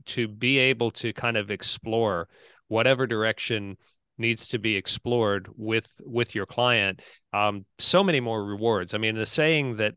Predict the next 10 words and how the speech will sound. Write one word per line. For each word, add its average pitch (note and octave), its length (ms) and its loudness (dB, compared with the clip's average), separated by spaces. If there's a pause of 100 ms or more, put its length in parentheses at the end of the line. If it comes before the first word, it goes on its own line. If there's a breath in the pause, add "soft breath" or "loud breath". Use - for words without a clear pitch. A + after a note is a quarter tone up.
that G#2+ 300 0 (200)
I G#2+ 180 -6
try B2 260 2
to A2+ 100 0
live A2 320 -4
by F#2+ 440 0
with G#2 420 -6
this, G#2 400 -2 (180)
uh, - 60 -10 (120)
is, G#2+ 560 -2